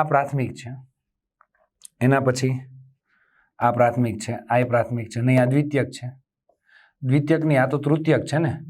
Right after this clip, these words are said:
આ કાર્બન સાથે સી એચ થ્રી ના છે, પછી આ આપ્યો છે, પછી દ્વિતીયક, એટલે આ ક્રમ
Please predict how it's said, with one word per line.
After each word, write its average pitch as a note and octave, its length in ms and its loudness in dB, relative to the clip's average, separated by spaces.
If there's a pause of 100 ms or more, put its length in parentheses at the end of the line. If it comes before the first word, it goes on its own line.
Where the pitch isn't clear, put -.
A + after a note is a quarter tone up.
(240)
આ A#2+ 60 -10
કાર્બન C#3 380 0
સાથે B2+ 240 -4
સી C3+ 180 -6
એચ C3 100 -8
થ્રી C3 220 -2
ના A2+ 140 0
છે, F#2+ 160 -8 (460)
પછી D3+ 360 0
આ C#3 220 2
આપ્યો B2+ 360 -2
છે, B2 120 -8
પછી C3 340 -6
દ્વિતીયક, C#3 320 -4
એટલે B2 180 0
આ A#2+ 120 -2
ક્રમ B2 180 -2